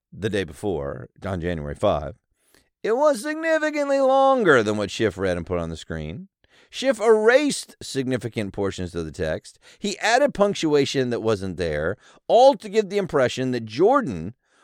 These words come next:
was directing Meadows, that Jordan himself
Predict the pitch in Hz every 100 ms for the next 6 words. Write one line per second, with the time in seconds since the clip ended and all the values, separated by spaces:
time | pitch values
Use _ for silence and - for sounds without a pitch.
0 | _ 135 156 135 151 151 127 147 196 -
1 | 247 220 165 95 80 - 123 110 220 302
2 | 311 294 294 294 107